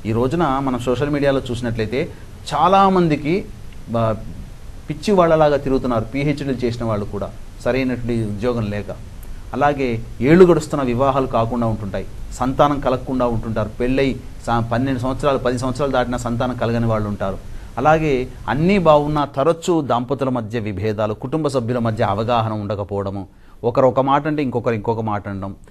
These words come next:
ఈ విధంగా తరచూ వివాదాలకు దారి తీసే విధంగా ఉంటుందే తప్ప ప్రశాంతత ఉండదు. "బయటికి వెళ్తే ప్రశాంతంగా ఉన్నాంరా, ఇంట్లోకి వస్తే ఏదో ఒక సమస్య" అని చెప్పి బాధపడే అబ్బాయిలు, అమ్మాయిలు ఉంటుంటుంటారు. అవన్నీ కూడా పితృశాప ప్రభావానికి సూచించే లక్షణాలు.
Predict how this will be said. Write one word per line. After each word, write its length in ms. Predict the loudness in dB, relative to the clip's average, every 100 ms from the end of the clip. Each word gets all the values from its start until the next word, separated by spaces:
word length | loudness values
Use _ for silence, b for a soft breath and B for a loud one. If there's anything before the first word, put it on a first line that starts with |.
| b
ఈ 120 | 0 2
విధంగా 400 | 2 2 6 6
తరచూ 420 | 6 2 4 4
వివాదాలకు 580 | 4 6 6 6 4 4
దారి 260 | 2 2
తీసే 260 | 0 -2 -2
విధంగా 280 | -2 -2 -2
ఉంటుందే 320 | -2 -2 -2
తప్ప 520 | -2 0 2 2 0 -4 B B
ప్రశాంతత 500 | -2 2 4 6 4
ఉండదు. 360 | 2 0 0 -2 -8 B 0
"బయటికి 380 | 4 4 4
వెళ్తే 180 | 4 4
ప్రశాంతంగా 640 | 4 2 2 0 2 2
ఉన్నాంరా, 380 | 2 2 0 2
ఇంట్లోకి 380 | 2 2 2 2
వస్తే 220 | 0 0
ఏదో 360 | 2 4 6 8
ఒక 140 | 8
సమస్య" 560 | 4 0 -2 0 2 0 -4
అని 140 | -6
చెప్పి 520 | -6 -6 -2 -2 -2 B B -4
బాధపడే 500 | 0 2 2 2 0
అబ్బాయిలు, 480 | 0 0 2 2 2
అమ్మాయిలు 400 | 0 -2 -2 -2
ఉంటుంటుంటారు. 600 | -4 -6 -8 -6 -8 -8 -20 b b -4
అవన్నీ 420 | 0 0 2 0
కూడా 320 | 2 0 0 -4 b -10
పితృశాప 480 | -4 -4 0 -2
ప్రభావానికి 720 | -2 -4 -2 0 0 0 -4 -8
సూచించే 440 | -6 -6 -4 -2
లక్షణాలు. 500 | -4 -4 -6 -6 -6